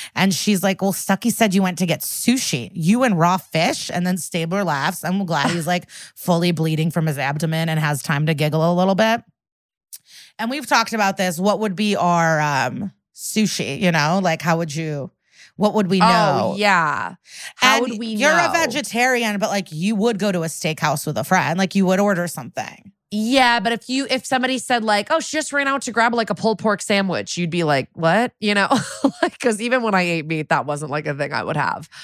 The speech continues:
Speaker 1: So
Speaker 2: But
Speaker 1: pulled pork
Speaker 2: you
Speaker 1: sandwich is
Speaker 2: Yeah, so mine is pulled pork sandwich. Yours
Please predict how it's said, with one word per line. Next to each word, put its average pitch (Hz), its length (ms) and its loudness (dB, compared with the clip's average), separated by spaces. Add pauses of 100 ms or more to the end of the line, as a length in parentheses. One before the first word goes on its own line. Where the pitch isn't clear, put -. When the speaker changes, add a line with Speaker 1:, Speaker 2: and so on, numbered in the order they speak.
Speaker 1:
So 247 220 -2
Speaker 2:
But 214 100 2
Speaker 1:
pulled 240 220 2
pork 247 200 4
Speaker 2:
you 262 160 0
Speaker 1:
sandwich 156 800 -2
is 160 160 -4
Speaker 2:
Yeah, 196 440 2
so 202 180 -2
mine 202 240 0
is 247 100 -6
pulled 214 220 -2
pork 208 160 -2
sandwich. 139 500 -6 (380)
Yours 247 1200 -2